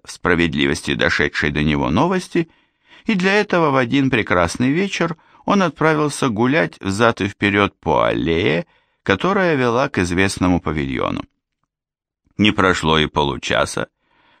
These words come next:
как оттуда вышли великая княгиня и Линёв. В темноте Линёв не мог узнать Толстого,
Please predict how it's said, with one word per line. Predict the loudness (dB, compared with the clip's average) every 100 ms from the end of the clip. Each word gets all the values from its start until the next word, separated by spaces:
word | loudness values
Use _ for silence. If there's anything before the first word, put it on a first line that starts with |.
| -4
как | -2 0
оттуда | -2 -4 -4 0 0
вышли | 2 0 0 0
великая | 0 0 0 0 -2
княгиня | 0 0 0 0 0 0 0 -4 _ _ _
и | -2 -2 0
Линёв. | 0 2 2 2 -2 -8 -20 _ _ _ _ _ _ _
В | -6
темноте | 2 4 4 2 2
Линёв | 2 4 2 0 -2 -2
не | 2
мог | 2 2 -2
узнать | -2 0 -2 0
Толстого, | 0 0 -4 -6 -4 -6